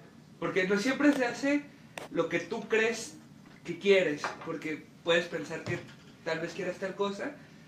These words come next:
y una vez en el apren-, en el aprendizaje de, de la materia, te des cuenta que realmente no es lo que tú quieres. Entonces, es ir calando, es ir probando, pero es ir haciendo a la vez,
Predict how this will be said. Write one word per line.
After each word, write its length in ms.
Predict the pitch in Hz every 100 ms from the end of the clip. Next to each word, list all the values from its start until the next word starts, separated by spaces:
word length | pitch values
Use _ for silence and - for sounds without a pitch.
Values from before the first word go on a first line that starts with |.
| - -
y 100 | 175
una 200 | 175 180
vez 240 | 180 175
en 120 | 202 185
el 100 | 175
apren-, 300 | - 160 143
en 180 | 156 151
el 160 | 143
aprendizaje 720 | 143 143 151 147 143 147 147 180
de, 220 | 170 156
de 180 | 135 143
la 120 | 143
materia, 640 | 143 143 156 156 175 247 - - - -
te 80 | -
des 140 | 160
cuenta 340 | 160 180 175 185
que 140 | 165
realmente 560 | 156 156 156 170 170 170
no 140 | 165 165
es 80 | 170
lo 100 | 160
que 100 | 143
tú 180 | 143
quieres. 420 | 135 170 151 139 - - - - - -
Entonces, 560 | - 170 165 170 175 - - - - -
es 240 | 170 175
ir 180 | 214 202
calando, 440 | 214 208 208 208 202
es 160 | 196
ir 140 | 202 196
probando, 580 | 196 202 196 196 208
pero 220 | 180 160 151
es 200 | 151 190
ir 120 | 175
haciendo 400 | 170 190 175 180
a 40 |
la 120 | 185
vez, 240 | 175 156